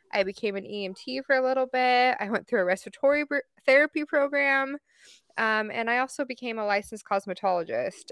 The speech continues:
Um, I like to describe myself as a lost soul, for sure. Um, just trying to find my way.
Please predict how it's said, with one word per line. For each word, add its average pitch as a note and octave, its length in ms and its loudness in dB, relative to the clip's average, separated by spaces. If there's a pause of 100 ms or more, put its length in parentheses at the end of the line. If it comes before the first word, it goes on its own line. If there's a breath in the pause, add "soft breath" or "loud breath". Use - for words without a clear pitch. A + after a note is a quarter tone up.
(100)
Um, G3 360 0
I A3 200 -2
like C4+ 220 -2
to - 100 -20
describe G3+ 420 -4
myself F#3+ 440 -8
as F3+ 140 -8
a F3+ 40 -6
lost F3 400 -8
soul, - 360 -6 (340)
for F#3 120 -12
sure. - 480 -2 (480 soft breath)
Um, A3+ 300 0
just A#3+ 180 -8
trying B3+ 200 4
to C4 60 -4
find A#3 280 0
my G#3+ 140 0
way. G#3 540 0